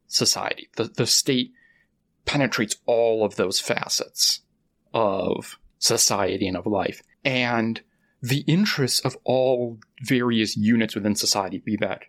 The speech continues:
the individual, families, businesses, churches, et cetera, are subordinate to the state.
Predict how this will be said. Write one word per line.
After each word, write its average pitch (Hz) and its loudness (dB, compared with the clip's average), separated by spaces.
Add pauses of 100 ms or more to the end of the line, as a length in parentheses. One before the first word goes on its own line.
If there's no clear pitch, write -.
(120)
the - -16
individual, 131 -2 (220)
families, 110 0
businesses, 101 0 (480)
churches, - -2
et 107 -8
cetera, 107 -2 (320)
are 123 0
subordinate 120 0
to 95 2 (320)
the - 0
state. - -2